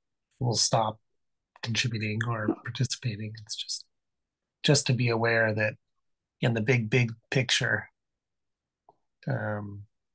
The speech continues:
Speaker 1: there may be some strategic goals that are different with corporations and,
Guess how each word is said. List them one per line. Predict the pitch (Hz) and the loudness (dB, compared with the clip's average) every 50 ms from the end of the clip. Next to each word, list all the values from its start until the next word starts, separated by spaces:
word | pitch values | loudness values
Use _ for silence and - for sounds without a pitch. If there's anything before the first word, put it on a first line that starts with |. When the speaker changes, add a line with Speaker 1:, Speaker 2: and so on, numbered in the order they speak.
| _ _ _ _ _ _ _ _ _ _ _ _ _ _ _ _ | _ _ _ _ _ _ _ _ _ _ _ _ _ _ _ _
Speaker 1:
there | - 120 107 | -4 -2 0
may | 110 113 113 | 0 -2 0
be | 110 120 110 | 0 2 2
some | - - 127 120 | 2 2 2 2
strategic | 113 - - - 117 107 - 131 123 123 - 120 113 117 - | 2 0 0 0 -2 -2 0 0 2 2 2 -2 -4 -4 -4
goals | - 113 113 117 117 113 - | -2 0 0 0 0 0 0
that | 127 117 | 0 -2
are | 113 110 | -4 -4
different | 107 - 123 120 - - 120 113 - - - _ _ _ _ _ _ _ _ _ _ _ _ _ _ _ _ _ _ _ | -4 -4 -6 -4 -4 -4 -6 -6 -8 -12 -16 _ _ _ _ _ _ _ _ _ _ _ _ _ _ _ _ _ _ _
with | - 135 127 - _ _ _ _ _ - - - - | -2 -2 -2 -4 _ _ _ _ _ -14 -8 -2 2
corporations | - 135 113 - - 123 117 117 117 113 - - 120 113 113 110 107 | 4 4 4 4 2 2 4 4 4 2 2 2 0 -2 -2 -2 -2
and, | 107 110 104 107 107 110 107 | -2 -2 -2 -4 -4 -4 -6